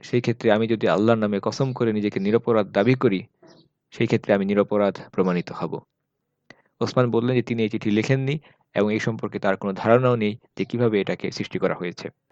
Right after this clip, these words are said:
ওসমান রাদিয়াল্লাহু আনহু তিনি আরও বললেন যে জাল সিলমোহর যুক্ত করে, জাল চিঠি সৃষ্টি করে যে কোনো ব্যক্তির নামেই চালিয়ে দেওয়া যায়।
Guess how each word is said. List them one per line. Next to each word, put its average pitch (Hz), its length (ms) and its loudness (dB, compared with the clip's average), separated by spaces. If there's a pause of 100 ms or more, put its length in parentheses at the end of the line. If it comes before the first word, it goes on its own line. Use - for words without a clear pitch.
(160)
ওসমান 135 180 4
রাদিয়াল্লাহু 123 260 8
আনহু 123 60 0
তিনি 117 140 -2
আরও 123 180 8
বললেন 131 340 4 (320)
যে 107 100 6
জাল 123 260 12
সিলমোহর 139 480 4
যুক্ত 123 240 -2
করে, 113 300 4 (360)
জাল 117 240 8
চিঠি 143 240 -2
সৃষ্টি 135 300 0
করে 110 200 4
যে 113 120 4
কোনো 127 180 0
ব্যক্তির 113 280 0
নামেই 107 300 2
চালিয়ে 98 280 4
দেওয়া 90 200 -2
যায়। 85 220 -4